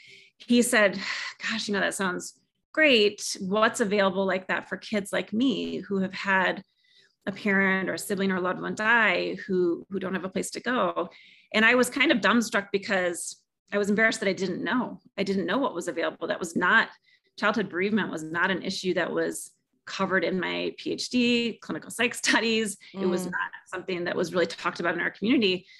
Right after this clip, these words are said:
Speaker 1: We started doing research. We found that there are a few, you know, smaller hospice or church-based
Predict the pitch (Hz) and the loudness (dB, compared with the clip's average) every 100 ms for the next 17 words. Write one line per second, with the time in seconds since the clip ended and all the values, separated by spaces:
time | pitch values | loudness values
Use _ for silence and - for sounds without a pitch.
0 | - _ _ _ 220 226 220 214 - 214 | -20 _ _ _ 4 6 6 4 4 4
1 | 202 214 233 240 247 226 202 - 196 190 | 4 4 4 2 2 0 0 -6 -6 -4
2 | 196 190 190 185 175 185 - 214 226 233 | 0 0 0 -2 -4 -4 -2 0 2 0
3 | 226 220 220 208 175 170 - _ - - | 0 0 -2 -4 -6 -8 -12 _ -18 -14
4 | - - 196 190 185 180 185 175 - - | -6 0 2 4 4 4 0 -4 -2 -2
5 | 180 - 196 - 170 - 165 165 - - | -2 -6 -10 -6 -8 -4 -2 -2 -2 -6